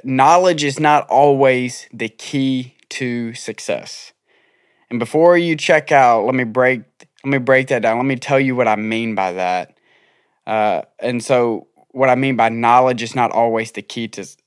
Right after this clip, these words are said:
success. And a couple episodes ago, I told everyone that, hey, I was training for a marathon this year. It's,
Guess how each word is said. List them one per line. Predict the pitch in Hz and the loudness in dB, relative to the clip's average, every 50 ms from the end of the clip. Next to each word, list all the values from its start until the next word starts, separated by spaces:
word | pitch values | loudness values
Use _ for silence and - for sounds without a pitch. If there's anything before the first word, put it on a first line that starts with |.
| _ - | _ -20
success. | - - - 101 - - - - 160 156 131 117 110 107 - - - - _ _ _ _ _ _ _ _ _ _ _ _ _ | -14 -10 -10 -10 -10 -8 -2 0 2 4 4 4 2 -2 -4 -10 -18 -20 _ _ _ _ _ _ _ _ _ _ _ _ _
And | - 127 127 123 123 117 85 | -4 -2 0 0 0 0 0
a | 92 135 | 0 -2
couple | 135 - 185 180 180 185 160 156 143 131 123 131 135 - | 0 2 2 2 4 4 4 4 4 2 0 -4 -4 0
episodes | 139 165 170 170 160 147 156 135 123 | 0 2 2 2 0 0 0 0 0
ago, | 131 123 120 | 2 4 4
I | 117 | 4
told | 120 - - 151 151 147 | 4 4 4 4 4 6
everyone | 143 139 127 131 127 127 131 123 | 4 4 2 2 0 0 0 0
that, | 123 120 | 0 0
hey, | 117 117 120 131 113 | 0 0 0 2 2
I | 110 | 2
was | 104 - | 0 -2
training | - - 151 147 143 143 | -2 0 0 2 2 2
for | 123 - 120 | 0 0 0
a | 117 | 0
marathon | 117 123 143 151 156 147 - 156 139 143 | 2 2 4 4 2 2 2 2 2 2
this | 147 143 139 - - | 0 -2 -2 -2 0
year. | 147 143 139 139 139 139 _ _ _ _ - | 0 2 0 0 -2 -8 _ _ _ _ -14
It's, | 104 113 - - - - | -12 -12 -12 -14 -18 -20